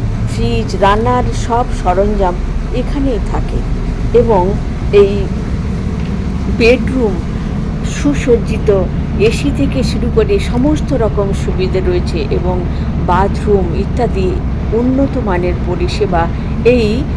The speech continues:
বোটের মধ্যেই রয়েছে। পেছনে যে, আহ, রান্নাঘরটি রয়েছে সেখান থেকে আপনি, উম, যা কিছু খাওয়ার সমস্তই এখানকার যারা, উম,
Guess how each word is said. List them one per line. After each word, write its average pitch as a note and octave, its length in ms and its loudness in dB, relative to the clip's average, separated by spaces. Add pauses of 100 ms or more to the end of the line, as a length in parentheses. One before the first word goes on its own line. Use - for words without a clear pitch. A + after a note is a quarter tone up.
(240)
বোটের A#3 320 2
মধ্যেই A3 540 -2
রয়েছে। - 420 -2 (2250)
পেছনে C#4 760 2
যে, C4+ 180 2 (100)
আহ, G#3+ 540 0 (280)
রান্নাঘরটি A#3 760 2
রয়েছে A3 500 2 (400)
সেখান - 420 2
থেকে B3 420 2
আপনি, A3 600 2
উম, F#3 600 0 (840)
যা C4+ 400 2
কিছু F#3 340 -2
খাওয়ার E3 400 0 (580)
সমস্তই A#3+ 720 2
এখানকার G#3 580 2
যারা, F3+ 460 4
উম, E3+ 240 -2